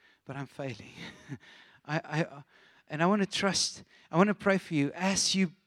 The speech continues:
start looking upon Jesus. Not, some of us had difficult grown, and actually the fathers that we are th-,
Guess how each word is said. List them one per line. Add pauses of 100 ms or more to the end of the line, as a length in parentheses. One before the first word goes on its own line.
start
looking
upon
Jesus. (540)
Not, (240)
some
of
us
had (480)
difficult
grown, (800)
and
actually
the
fathers
that
we
are
th-,